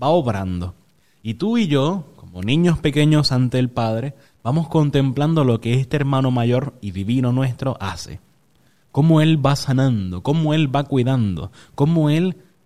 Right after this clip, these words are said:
realmente nos manifiesta el rostro misericordioso del Padre con cada cosa que Él va haciendo. Esa es la maravilla del tiempo ordinario. Así que fíjate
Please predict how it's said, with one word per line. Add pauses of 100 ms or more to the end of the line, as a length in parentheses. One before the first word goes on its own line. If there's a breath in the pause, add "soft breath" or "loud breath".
realmente
nos
manifiesta
el
rostro
misericordioso
del
Padre (420 soft breath)
con
cada
cosa
que
Él
va
haciendo. (380 soft breath)
Esa
es
la
maravilla
del
tiempo
ordinario. (800)
Así
que
fíjate